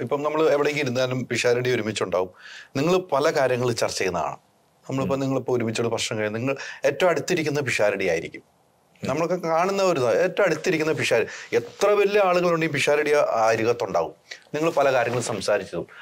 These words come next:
Speaker 1: അത്രമാത്രം ഇഷ്ടം മമ്മൂക്കാക്ക് പിഷാരടിയിൽ ഉണ്ടാകാനുള്ള ഒരു കാരണത്തെക്കുറിച്ച്
Speaker 2: ഇത്
Speaker 1: ചിന്തിക്കണം.
Speaker 2: ഞാൻ വേറൊരു interview പറഞ്ഞു, ഞാനത് അന്വേഷിച്ചിട്ടില്ല.
Speaker 1: ആ.
Speaker 2: ഞാനത് അന്വേഷിച്ചാൽ ചിലപ്പോൾ ഞാനത് കൃത്രിമമായിട്ട് ചെയ്തു തുടങ്ങും.
Speaker 1: ഉം, ഉം.
Speaker 2: നമുക്ക് ഇഷ്ടം കൂടുതൽ കിട്ടാനൊക്കെ വേണ്ടിയിട്ട് നമ്മൾ ചിലപ്പം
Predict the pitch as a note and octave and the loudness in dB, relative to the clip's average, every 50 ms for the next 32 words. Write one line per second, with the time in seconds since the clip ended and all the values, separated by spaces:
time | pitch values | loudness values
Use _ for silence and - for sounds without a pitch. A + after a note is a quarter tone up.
0 | - - - D3+ - - G#3+ G#3+ G#3 G3 F#3+ F#3 F3 F3+ F#3 F3 F3 E3+ - - | -12 -10 -8 -8 -2 0 0 2 2 2 2 0 0 0 0 0 0 0 -2 -2
1 | B2 C3 B2+ - - _ - F3+ D3+ - - - - B2 A#2+ B2 B2 A#2 - C3+ | -2 -2 -4 -6 -8 _ 0 0 0 0 -2 -4 -4 -4 -2 -2 -2 0 0 0
2 | B2 A#2+ - - - - - - A#2+ G#2+ - B2 A#2+ B2 B2 A#2+ A#2 G#2+ G2 G2+ | 0 0 0 0 -2 -2 -2 -4 -4 -2 0 2 2 0 0 -2 -2 -2 -2 -2
3 | G#2+ A2 C#3+ D3+ D3+ D#3+ D3+ C3 A#2 A2+ A2+ G#2+ - - - B2 C3 D3 E3 F3+ | 0 0 2 2 2 2 0 0 0 0 -2 -4 -6 -8 -4 -2 -2 0 2 2
4 | F#3 F#3 F#3 F3+ D#3+ - B2+ A#2 - A2+ G2+ F#2 - E3 E3 D#3 D3+ D3+ D3 C3 | 2 2 0 0 0 -2 -2 -4 -4 -6 -4 -2 0 0 2 2 2 2 2 2
5 | B2 B2+ C#3 D#3 D#3+ D3 C#3+ B2 A#2 B2+ B2 B2 A2+ - G#2+ G#2+ A2 A#2+ C3+ C3 | 2 4 4 4 2 2 0 -2 0 0 0 0 2 0 0 2 2 4 4 4
6 | B2 G#2+ G2 G2+ G#2+ G#2 F#2+ - G#2+ - D#2 D2+ - - - _ - G#2 G2+ F2+ | 4 4 2 0 -2 -2 -2 -4 -4 -6 -6 -6 -6 -8 -8 _ -6 -4 -4 -4
7 | F2 - A2 B2 B2+ C3+ C#3 C#3+ C3 A#2 A2+ A#2+ A#2+ A2+ G#2+ - C3 B2 A#2+ - | -4 -4 -2 0 2 4 4 4 4 2 2 0 0 0 0 0 0 0 2 0
8 | G#2+ G2+ A2 G#2 G2+ F#2+ G2 G#2 G#2 G2 A2 G2+ - G#2 G2+ - A#2 A#2 A#2+ B2+ | 2 2 0 0 0 0 0 0 0 -2 -4 -6 -8 -8 -6 -4 -2 -2 0 0
9 | B2 A#2+ A#2 A#2+ B2 A2+ - F2+ F2+ F2 F#2 E2 C#2+ D2 C#2 - _ _ _ _ | 0 0 0 -2 -4 -4 -4 -4 -4 -2 -2 -2 -4 -4 -6 -10 _ _ _ _
10 | _ _ _ _ _ _ _ _ - F#2 E2 D2 C#2 E2 D2+ D2 - _ _ _ | _ _ _ _ _ _ _ _ -14 -14 -14 -12 -14 -16 -18 -20 -20 _ _ _
11 | _ - C3 B2 B2+ A#2+ - - - C3+ C3+ B2 A#2 A2 A2 A#2 A#2+ A2+ G2+ F2+ | _ -8 -6 -4 -4 -6 -4 -2 -2 -2 0 0 0 2 2 2 2 0 0 0
12 | G2+ G#2 G#2 G#2 G2 A2 A2 G2+ G2 G2 G2 G2 F#2+ G#2 G2+ G2 F#2+ F#2+ G2+ G#2+ | 0 0 2 0 0 0 0 0 0 0 -2 -2 -2 -2 -2 -2 -2 0 0 2
13 | G#2 G2 F#2+ F2+ F#2+ G2 F#2+ F#2+ | 2 2 2 0 0 0 -2 -2